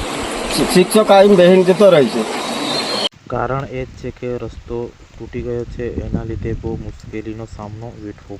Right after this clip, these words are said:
Speaker 2: પડે છે.
Speaker 1: કેવી રીતના બાઇકો છે, જ્યાં મોટી ગાડી બી નહીં જતી.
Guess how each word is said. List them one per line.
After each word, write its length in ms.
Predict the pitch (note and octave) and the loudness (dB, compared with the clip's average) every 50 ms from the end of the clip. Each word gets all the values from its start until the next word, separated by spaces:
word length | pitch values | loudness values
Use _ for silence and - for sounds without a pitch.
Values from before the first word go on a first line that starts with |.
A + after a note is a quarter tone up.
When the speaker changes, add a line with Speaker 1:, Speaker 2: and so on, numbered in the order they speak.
| - | -16
Speaker 2:
પડે 240 | - G2 G2 G2 G2 | -16 -14 -12 -12 -14
છે. 260 | - - - _ F#2+ F#2+ - - - - - - - - - - - - - - - - - - - E3 | -14 -18 -20 _ -20 -20 -20 -18 -14 -12 -10 -10 -8 -10 -10 -12 -14 -20 -20 -20 -20 -20 -20 -20 -10 -4
Speaker 1:
કેવી 180 | F3+ G3 A#3 | -2 -2 -2
રીતના 260 | A#3+ A3+ - G#3 A3 G3+ | -2 -6 -6 -6 -6 -2
બાઇકો 440 | E3+ F3+ F3 F3+ F#3+ F#3 G3+ G3 | -2 0 0 0 -2 -2 -6 -10
છે, 120 | F3 F3+ F3 | -10 -10 -14
જ્યાં 380 | D#3+ D#3+ F3 F3+ F#3+ F#3+ D#3 | -12 -6 -4 -2 -2 -2 -4
મોટી 260 | C#3+ D#3 D#3+ - G3 F#3 | -6 -12 -6 -6 -4 0
ગાડી 240 | F3+ F#3 F#3 F#3+ | 2 0 0 0
બી 140 | F#3+ F#3+ F#3+ | 0 -2 -2
નહીં 180 | F#3 F#3 F3+ F3+ | 0 -2 -2 -4
જતી. 340 | F#3 F#3 - - F#3+ G3 | -6 -8 -6 -4 -6 -6